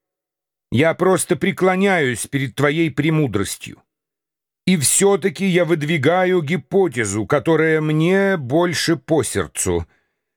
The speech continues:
Хотя лунные обитатели и древнее, и мудрее, чем мы,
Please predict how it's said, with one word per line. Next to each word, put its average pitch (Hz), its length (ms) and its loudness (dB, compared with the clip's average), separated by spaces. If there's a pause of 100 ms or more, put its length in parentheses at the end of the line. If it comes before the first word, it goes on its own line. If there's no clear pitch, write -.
(120)
Хотя 220 320 0
лунные 208 520 2
обитатели 165 880 0 (120)
и 180 100 0
древнее, 160 720 0
и - 180 -2
мудрее, 151 600 2
чем 127 280 -2
мы, 127 320 0